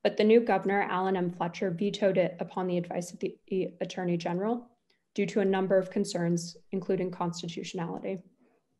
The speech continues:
Explicit segregation laws were unnecessary, as superintendents already determined the length of stay at institutions.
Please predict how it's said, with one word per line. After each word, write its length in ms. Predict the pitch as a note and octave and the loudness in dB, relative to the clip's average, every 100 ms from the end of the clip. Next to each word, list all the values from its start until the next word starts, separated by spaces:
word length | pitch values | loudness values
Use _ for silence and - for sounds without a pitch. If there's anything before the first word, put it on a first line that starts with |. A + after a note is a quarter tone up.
| _ _ _ _ _ - | _ _ _ _ _ -2
Explicit 600 | A3 - - C4+ E4+ - | -2 -2 -2 0 -2 -2
segregation 680 | - G#3 G3+ F3 F3 F3 F#3+ | 0 2 2 2 2 0 -2
laws 320 | F3 F3+ F3+ | 0 -2 -4
were 100 | - | -4
unnecessary, 880 | F3+ E3+ D#3+ - F3 F#3+ G3 A#3+ A#3+ - _ - - - | 0 0 0 -4 -4 2 2 2 -2 -16 _ -20 -12 -2
as 140 | F#3+ | -2
superintendents 840 | - A#3+ A#3 A3+ A3 F#3 F#3 F3+ - | 2 4 6 4 4 0 2 0 -2
already 360 | F#3+ F#3+ F#3+ F#3+ | 0 2 4 2
determined 520 | F#3 F3 F3+ E3+ F3 E3+ | 0 -4 -2 2 2 0
the 80 | F3+ | 0
length 280 | E3+ E3+ E3+ | 2 0 -4
of 100 | - | -4
stay 220 | F3+ E3 | -2 0
at 80 | E3 | -2
institutions. 1080 | F#3+ F3 - D#3+ - E3+ - G#3 - - | -4 -6 -6 -6 -6 -8 -8 -8 -8 -12